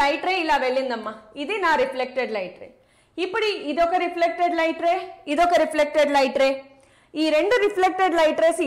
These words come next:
ఎలా ఉన్నాయి? ప్యారలల్‌గా ఉన్నాయి. పోనీ ఇలా extend చేద్దాము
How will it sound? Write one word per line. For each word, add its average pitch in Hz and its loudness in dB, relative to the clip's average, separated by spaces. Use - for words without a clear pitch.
ఎలా 277 6
ఉన్నాయి? 226 0
ప్యారలల్‌గా 285 4
ఉన్నాయి. 214 -4
పోనీ 359 2
ఇలా 330 2
extend 339 -2
చేద్దాము 294 0